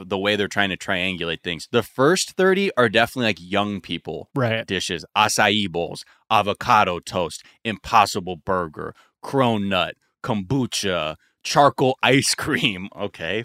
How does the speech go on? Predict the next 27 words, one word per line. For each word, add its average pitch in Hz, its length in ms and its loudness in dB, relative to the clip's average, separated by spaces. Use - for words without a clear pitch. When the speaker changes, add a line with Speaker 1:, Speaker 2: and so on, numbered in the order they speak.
Speaker 1:
fine. 95 380 0
Zoodles, 107 720 0
cold 131 300 2
pressed 113 300 2
juice, 101 280 -4
you 127 60 -2
get 92 160 0
it. 85 140 -4
And 127 160 0
then 123 260 4
the 117 80 2
next 143 320 2
list 139 300 2
is 104 120 -2
more 110 220 2
like, 95 320 0
okay, 107 240 -2
let's 104 180 -2
see 123 140 -2
how, 95 280 0
how 92 340 -4
old 95 380 0
you 80 140 -8
are 78 180 -6
with 82 180 -10
it. 62 160 -16
Ambrosia, 90 920 -2